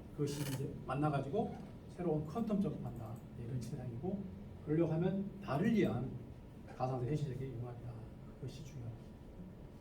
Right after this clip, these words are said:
우리가 이제 스마트 시도 공부하는 거,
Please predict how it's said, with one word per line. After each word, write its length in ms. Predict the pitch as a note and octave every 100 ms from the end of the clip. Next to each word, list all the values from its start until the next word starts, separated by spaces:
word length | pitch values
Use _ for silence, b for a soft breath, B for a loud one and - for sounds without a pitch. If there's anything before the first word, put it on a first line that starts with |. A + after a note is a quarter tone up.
| C3+
우리가 200 | B2 B2+
이제 220 | A#2 B2 - B B B B - -
스마트 340 | - E3+ E3
시도 240 | D#3+ - D3
공부하는 420 | C3 B2 B2+ B2
거, 160 | C3